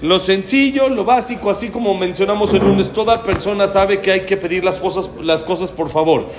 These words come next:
y agradecer después de que nos las dieron. También lo que voy a enseñar es así de sencillo,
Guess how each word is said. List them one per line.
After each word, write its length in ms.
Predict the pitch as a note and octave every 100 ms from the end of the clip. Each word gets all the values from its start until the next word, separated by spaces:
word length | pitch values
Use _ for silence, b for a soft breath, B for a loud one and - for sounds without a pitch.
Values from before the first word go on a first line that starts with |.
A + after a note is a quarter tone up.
| B -
y 80 | D3+
agradecer 560 | D3+ D#3+ D#3+ D3+ G3
después 340 | G3 G3 G3 F#3+
de 80 |
que 100 | F3+
nos 140 | D#3+ D#3
las 160 | D3
dieron. 380 | F3+ G3+ B3+ D4+ C#4+ B B - -
También 680 | D#3+ F3+ F#3 A#3 F#3+ B2 - - - D#3
lo 160 | D#3+
que 100 | -
voy 240 | F#3+ A3+ A#3
a 40 |
enseñar 340 | A3+ A3+ C4
es 100 | C4
así 200 | B3+ B3+
de 100 | C#4+
sencillo, 400 | A3+ B3+ B3+ A3+